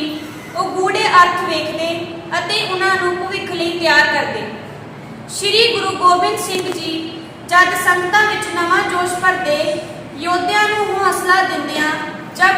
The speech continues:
ਕੌਮ ਲਈ ਅਦਭੁਤ ਫੈਸਲੇ ਲੈਂਦੇ, ਉਸ ਦੇ ਪਿੱਛੇ ਮਾਤਾ ਗੁਜਰੀ ਜੀ ਦੇ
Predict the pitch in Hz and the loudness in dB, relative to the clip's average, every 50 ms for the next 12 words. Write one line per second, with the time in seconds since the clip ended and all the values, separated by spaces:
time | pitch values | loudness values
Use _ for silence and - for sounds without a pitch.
0 | 381 370 359 359 370 381 415 392 392 370 339 339 339 339 339 339 330 330 339 349 | 4 6 8 8 8 6 4 2 2 0 0 0 0 0 0 0 0 -2 -2 -4
1 | 403 - - - 359 349 320 - 330 320 302 320 311 302 285 - 214 220 226 220 | -6 -6 -6 -4 -2 -2 -2 -2 -2 -2 0 0 0 0 0 -2 -2 -2 -4 -4
2 | 214 214 - - - - - - - - - - - - - - 339 415 427 427 | -6 -6 -10 -12 -12 -14 -14 -14 -14 -14 -14 -16 -16 -16 -12 -8 -6 -4 -4 -2
3 | 453 453 440 440 453 453 453 381 370 392 359 349 339 339 339 339 339 349 339 330 | -2 -2 0 0 0 0 -2 -4 -6 -6 -4 -2 -2 0 0 0 -2 -2 -2 0
4 | 330 330 330 339 349 359 359 349 349 349 349 349 370 381 392 381 392 339 320 330 | 0 0 2 4 4 4 4 2 0 -2 -2 -2 -2 -2 -2 -2 -4 -4 -4 -4
5 | 330 311 311 311 311 311 302 302 294 - | -2 -2 0 2 2 2 2 0 -2 -8